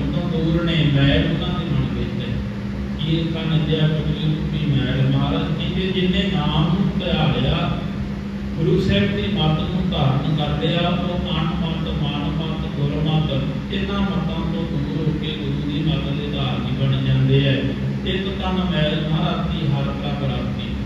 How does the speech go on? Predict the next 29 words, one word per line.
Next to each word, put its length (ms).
ਤੇ 140
ਮਹਾਰਾਜ 340
ਕਹਿੰਦੇ 440
ਉਹਨਾਂ 340
ਦੇ 60
ਮਨ 260
ਵਿੱਚ 220
ਰਤੀ 340
ਭਰ 200
ਮੈਲ 360
ਨਹੀਂ 300
ਹੈ, 60
ਮੈਲ 400
ਤੋਂ 480
ਉਹ 180
ਰਹਿਤ 380
ਹੈ 400
ਤੇ 100
ਹਰ 400
ਪ੍ਰਭ 420
ਰਾਖੀ, 420
ਉਹ 160
ਜੀਵ 220
ਰੂਪ 380
ਇਸਤਰੀ 400
ਪਰਮਾਤਮਾ 760
ਦੇ 180
ਰੰਗ 200
ਵਿੱਚ 260